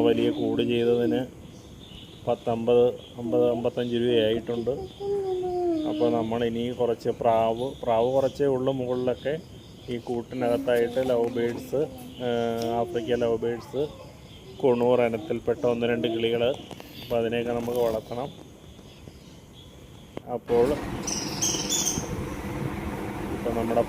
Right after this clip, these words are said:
പ്രാവാണ്. അപ്പോൾ ചാനൽ എല്ലാവരും സബ്സ്ക്രൈബ് ചെയ്യുക.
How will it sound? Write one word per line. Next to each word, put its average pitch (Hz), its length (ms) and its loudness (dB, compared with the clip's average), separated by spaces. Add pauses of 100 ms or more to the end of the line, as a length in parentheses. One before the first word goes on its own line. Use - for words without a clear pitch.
പ്രാവാണ്. 113 640 4 (1500)
അപ്പോൾ 120 180 0 (120)
ചാനൽ 123 360 4 (120)
എല്ലാവരും 117 480 4
സബ്സ്ക്രൈബ് 120 580 0
ചെയ്യുക. 113 340 0